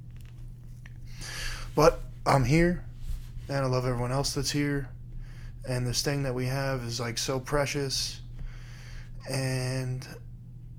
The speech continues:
I'm curious what I really would give to, you know, spend just one day with someone like that. <clears throat> You know, really, if the opportunity was presented to me,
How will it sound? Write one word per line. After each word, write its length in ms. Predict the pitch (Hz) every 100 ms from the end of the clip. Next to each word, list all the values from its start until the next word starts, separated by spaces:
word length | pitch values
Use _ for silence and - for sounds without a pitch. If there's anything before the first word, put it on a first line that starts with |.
| - - - - - - - - - - - - - - - - - - - - - - - - - - - -
I'm 140 | 135 139
curious 440 | - 165 160 143
what 160 | 156 147
I 60 |
really 260 | 147 147 139
would 240 | 135 131
give 440 | 127 117 110 - - - - - - - - 135
to, 320 | 131 131 127 127 - - - -
you 100 | 127
know, 100 | 123
spend 340 | - 143 131
just 160 | 120 135
one 160 | 123
day 160 | 123 117
with 160 | 113
someone 340 | - 123 135 123
like 200 | - -
that. 300 | 127 127 - - - - - - - - -
<clears throat> 380 | 202 170 143
You 100 | 143
know, 120 | 135 120
really, 380 | 156 160 113
if 180 | 113 -
the 100 | 120
opportunity 560 | 120 127 139 - 143 139
was 160 | 131
presented 420 | 127 127 127 123 113
to 140 | 120
me, 280 | 113 113